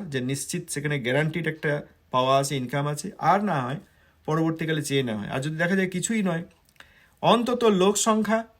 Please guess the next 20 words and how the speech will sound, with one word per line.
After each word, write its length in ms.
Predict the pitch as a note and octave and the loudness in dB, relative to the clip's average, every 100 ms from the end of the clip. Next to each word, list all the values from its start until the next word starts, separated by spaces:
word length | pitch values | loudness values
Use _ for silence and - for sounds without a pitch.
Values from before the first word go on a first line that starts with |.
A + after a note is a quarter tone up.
| _ _ _ _ _ _ _ - | _ _ _ _ _ _ _ -4
এই 60 | E3+ | 2
যেমন 180 | F#3+ | 4
YouTube-এ 360 | F#3+ A3 G#3 G#3 | 6 4 2 2
অনেক 260 | F#3 E3+ C#3 | 4 2 -2
হচ্ছে, 300 | - - - - _ _ _ _ _ _ _ - E3+ | -6 -8 -12 -18 _ _ _ _ _ _ _ -6 -2
তো 80 | |
কেউ 180 | G#3 G#3+ | 4 6
আর 120 | G#3+ | 6
পয়সা 280 | G#3 A3 B3 | 6 2 2
দিচ্ছে 260 | A3 F3+ C3 | 0 -2 -2
না, 180 | A2+ - _ _ _ _ _ _ _ - | -4 -8 _ _ _ _ _ _ _ -2
কিন্তু 580 | G3 G3+ A3 G#3+ G#3 - | 0 2 2 0 -2 -8
যারা 220 | - E3 F3+ | 0 2 2
দেখছে 280 | F#3 G3+ | 2 2
তারা 140 | A3 A3 | 2 4
পয়সা 200 | A3 A3 | 4 2
দিচ্ছে, 160 | F#3+ | 0
তারা 160 | F#3+ G3+ | 2 2
ভিউ 260 | E3+ B3+ C#4 | 4 4 4
দিচ্ছে। 480 | F3+ - - - | 2 -2 -10 -14